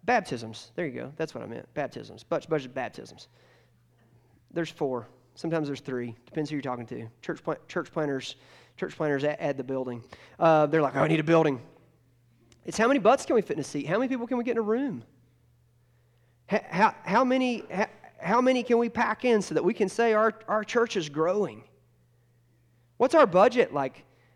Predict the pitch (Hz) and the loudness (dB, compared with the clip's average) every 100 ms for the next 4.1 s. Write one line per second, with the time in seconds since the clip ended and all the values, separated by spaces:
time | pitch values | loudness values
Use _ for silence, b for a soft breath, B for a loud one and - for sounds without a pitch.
0 | - 156 - 151 226 240 180 240 220 - | -10 -8 -6 -2 2 2 4 2 2 2
1 | 240 233 190 208 240 185 151 156 196 240 | 2 2 -2 -2 0 0 -2 -2 4 6
2 | 190 220 240 240 214 196 240 220 214 220 | 6 4 4 4 2 -2 -2 0 2 2
3 | 208 185 202 240 208 202 226 220 190 175 | 2 -4 -4 -2 0 2 2 2 0 -4